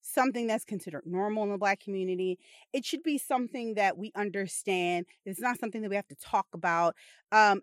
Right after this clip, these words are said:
and b-, so with that, we decided we wanted to leave you all with an activity to do. And we just want to challenge each of you to do something in each of the five areas that we discussed to kind of express your Black love.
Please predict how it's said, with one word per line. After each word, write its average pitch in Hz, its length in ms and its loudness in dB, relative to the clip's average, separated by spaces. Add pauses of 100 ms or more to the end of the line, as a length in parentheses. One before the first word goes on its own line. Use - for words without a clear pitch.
and 240 140 2
b-, 240 60 -6 (120)
so 285 420 4
with 277 300 -2
that, 202 280 4
we 277 460 -4 (160)
decided 190 480 -2
we 196 100 -6
wanted 226 220 -4
to 226 140 -8
leave 214 180 -8
you 196 160 -8
all 170 140 -2
with 170 140 -6
an 190 140 -6
activity 151 640 -6 (260)
to 170 100 -10
do. 127 240 -12 (1300)
And 277 260 6
we 285 120 -2
just 320 180 -2
want 359 180 4
to 285 100 2
challenge 269 600 2
each 254 280 -4
of 208 160 0
you 151 340 -4 (240)
to 240 100 -6
do 285 200 4
something 185 720 0 (240)
in 233 100 -2
each 269 200 -2
of 240 80 2
the 220 80 -4
five 208 300 4
areas 180 440 0
that 165 180 -4
we 180 80 -6
discussed 170 540 -8
to 208 100 -6
kind 320 320 0
of 262 80 -4
express - 440 -4
your 190 100 -2
Black 160 360 -6
love. 85 280 -14